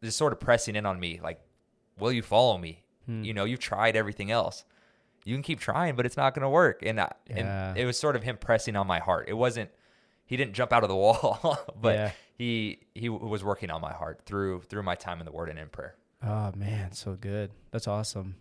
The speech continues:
Speaker 1: Dude, thanks, thanks.
Speaker 2: Yeah.
Speaker 1: It's all God, bro.
Speaker 2: All God, bro. But, um, no, you always had those doubts. You were always running. Uh,
Speaker 1: Mm.
Speaker 2: uh, at least that's what it, you know,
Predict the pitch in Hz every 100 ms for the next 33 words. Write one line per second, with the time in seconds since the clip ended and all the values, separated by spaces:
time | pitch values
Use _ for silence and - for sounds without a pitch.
0 | _ 98 92 113 113 - 117 113 117 101
1 | - _ _ _ 120 123 104 107 85 87
2 | 85 - _ _ 107 107 110 107 101 98
3 | 101 101 - _ 113 110 - 113 110 101
4 | 98 101 _ _ _ _ _ _ _ _
5 | - 143 147 135 - _ _ _ _ _
6 | _ _ _ _ 120 120 - _ _ _
7 | - 123 135 135 127 117 107 101 98 95
8 | 95 - 92 101 113 131 123 - 107 98
9 | 98 98 95 98 - _ 104 101 101 101
10 | 101 104 - 104 101 98 101 - - 107
11 | - 104 95 - - 104 95 95